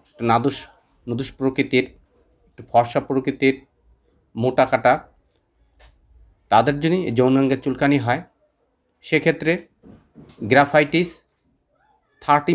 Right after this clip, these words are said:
মেডিসিন অত্যন্ত কার্যকরী এবং জাদুকরী একটি ঔষধ। এই মেডিসিনটি দু ফোঁটা করে সামান্য পানির সঙ্গে দিনে তিনবার সেবন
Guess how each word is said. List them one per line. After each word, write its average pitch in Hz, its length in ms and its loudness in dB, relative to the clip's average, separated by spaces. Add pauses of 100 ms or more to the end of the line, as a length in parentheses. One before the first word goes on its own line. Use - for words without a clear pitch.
মেডিসিন 139 380 0 (280)
অত্যন্ত 156 340 -8 (380)
কার্যকরী 143 480 0 (160)
এবং 117 140 2 (440)
জাদুকরী 123 520 0
একটি 113 200 -10 (240)
ঔষধ। 110 280 -8 (580)
এই 110 80 -2
মেডিসিনটি 156 440 0
দু 147 120 2
ফোঁটা 143 260 0
করে 143 120 0 (100)
সামান্য 120 240 -2 (120)
পানির 131 280 0
সঙ্গে 143 280 0
দিনে 113 180 2 (640)
তিনবার 151 340 4 (1160)
সেবন 135 320 2